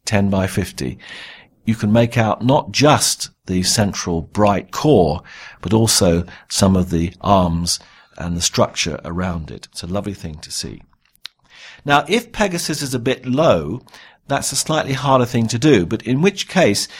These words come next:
uh, Cassiopeia should be visible. And earlier I mentioned, um, the fact is a W. If you take the right hand,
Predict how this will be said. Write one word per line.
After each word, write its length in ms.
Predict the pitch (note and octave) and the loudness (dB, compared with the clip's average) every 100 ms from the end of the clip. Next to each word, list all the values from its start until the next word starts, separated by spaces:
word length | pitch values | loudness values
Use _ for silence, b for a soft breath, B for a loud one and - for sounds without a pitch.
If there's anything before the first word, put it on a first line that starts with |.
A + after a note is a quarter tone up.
| B B | B B
uh, 140 | B2 C3 | 0 0
Cassiopeia 840 | - F#3 F3+ D#3+ D#3 B3 F#3 D#2+ - | 0 -2 0 -2 -2 2 2 2 -4
should 180 | - G2 | -6 -4
be 80 | |
visible. 440 | G2 A2 E2+ C#2 - B B B B B | -2 -4 -4 -10 -12 B B B B B
And 220 | - A2 | 0 4
earlier 320 | E3+ G3 A#2 | 6 6 6
I 100 | G#2 | 6
mentioned, 600 | G#2+ D3 C#3+ - A2+ G#2 - B B | 4 2 2 0 2 0 -2 B B
um, 500 | - A2 G#2+ G2+ C#2 _ | -2 0 2 -2 -6 _
the 220 | C#2+ G#2+ | -14 -8
fact 260 | - A2+ G#2+ | -2 -2 -2
is 140 | G2 | -6
a 80 | F#2 | -4
W. 480 | F#2+ D3+ B2 D#2+ C#2 | 0 2 2 -2 -6
If 220 | - B2 | -8 -4
you 80 | B3 | -2
take 440 | B3+ F#3 D#3+ - | 0 0 0 -2
the 120 | - B2 | -4 -4
right 440 | A#2 C3+ C3+ - | 2 2 2 0
hand, 680 | - - C3+ A#2 F2 D#2 | -6 0 4 4 2 -2